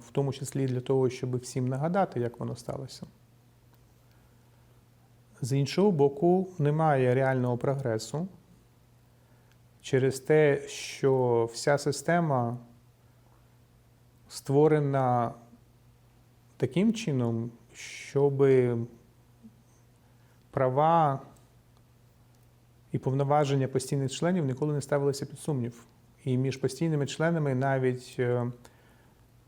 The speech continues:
в таких умовах, е, повномасштабної агресії, буде крамолою сказати для вух наших найкращих друзів,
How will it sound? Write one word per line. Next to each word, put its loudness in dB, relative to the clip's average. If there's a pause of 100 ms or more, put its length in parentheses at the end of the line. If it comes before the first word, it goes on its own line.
(140)
в -20
таких -4
умовах, 2
е, 2 (260)
повномасштабної -2
агресії, -2 (680)
буде -2
крамолою 0
сказати 0 (160)
для -4
вух -4
наших -6
найкращих -4
друзів, -4